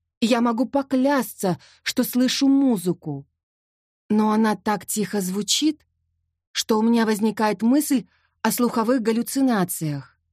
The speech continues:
Окинув меня очередным пронизывающим взглядом, торговец обнимает меня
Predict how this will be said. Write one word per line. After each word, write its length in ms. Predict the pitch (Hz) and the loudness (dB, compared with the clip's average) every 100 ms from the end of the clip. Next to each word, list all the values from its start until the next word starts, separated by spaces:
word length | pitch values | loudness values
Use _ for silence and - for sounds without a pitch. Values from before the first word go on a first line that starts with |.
| _ _ _ _ _ _ _ _ _ _ - | _ _ _ _ _ _ _ _ _ _ -4
Окинув 460 | 214 240 247 214 | -2 0 0 0
меня 260 | 220 233 226 | 0 2 2
очередным 580 | 208 - 226 190 226 202 | 0 -2 -4 0 0 0
пронизывающим 840 | 202 208 208 190 196 196 - 208 | 0 0 2 0 0 0 0 -2
взглядом, 600 | 202 202 269 294 294 294 - _ _ _ | -2 0 0 2 0 0 -4 _ _ _
торговец 560 | - 247 208 294 302 - | -2 -2 0 0 0 -2
обнимает 680 | 262 233 233 220 220 233 262 | -2 0 2 2 0 -2 0
меня 420 | 277 277 277 277 | 2 4 2 -2